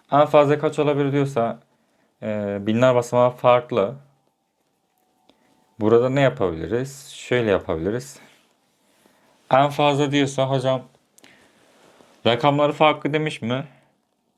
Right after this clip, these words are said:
Dememiş. En yakın yüzde yuvarlanmış o zaman ben altı, iki, dokuz,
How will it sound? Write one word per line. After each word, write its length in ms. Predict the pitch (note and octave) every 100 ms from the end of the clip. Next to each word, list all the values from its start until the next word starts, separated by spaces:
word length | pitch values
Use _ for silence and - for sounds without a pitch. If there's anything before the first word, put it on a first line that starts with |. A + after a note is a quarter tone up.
| _ -
Dememiş. 520 | A2 E2+ F2+ - - _ _ _ _ _ _ _ _ _ _ _ _
En 180 | C3 D3+
yakın 480 | D3 C#3 D#3 D3+ - -
yüzde 380 | A#2 A#2 A#2+ C3
yuvarlanmış 540 | C#3+ C#3 C#3 C3+ C3+
o 40 | C#3+
zaman 240 | C#3+ C#3
ben 160 | C#3 -
altı, 400 | A#2 A#2+ A#2+ -
iki, 560 | B2+ A#2 A#2 - A#2 -
dokuz, 400 | A2+ A2 A#2+